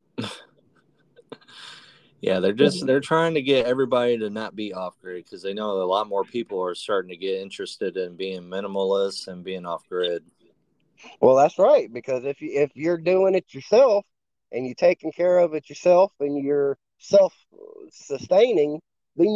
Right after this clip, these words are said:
Speaker 2: you don't have no help from the government, and that, that, they don't want that. They want you to be relying on them for everything. And so if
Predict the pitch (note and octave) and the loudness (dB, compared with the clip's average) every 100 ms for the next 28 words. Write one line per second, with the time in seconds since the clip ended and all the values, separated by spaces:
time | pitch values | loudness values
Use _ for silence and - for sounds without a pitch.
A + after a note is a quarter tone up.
0 | F#3+ F#3+ F#3+ D#3 E3+ E3+ D#3+ D3 _ _ | -2 -2 -2 -2 -2 2 4 2 _ _
1 | - C3+ D#3 C#3+ D#3+ C#3 D3 C3 A#2 D3 | -4 2 2 4 2 0 -4 -6 -2 2
2 | F3+ A#2 G2+ F#2+ D2+ B2 D3 D#3+ - D3 | 2 2 -6 -10 -6 -2 -2 -2 -4 -6
3 | - D#3 F#3 F3 D3+ D3+ F#2 G#2 F2 - | -2 0 2 2 2 2 2 -6 -8 -14
4 | _ _ _ - F3+ F3+ G#3 G3 - F3+ | _ _ _ 2 2 6 4 2 -8 -10
5 | C#3+ C#3+ B2+ A#2 D3+ C#3+ B2 B2 D3+ D#3+ | -4 -2 -2 -4 -6 -4 -4 0 0 2
6 | C3+ C3 B2+ C3 C3+ A2+ G#2 C#3 A#2 A2 | 2 0 -2 0 -2 -4 -4 -4 -4 -8
7 | - G2+ F#2 F2+ _ _ _ - A#2 F3 | -14 -20 -20 -20 _ _ _ -4 0 4
8 | F3 F3+ | 4 2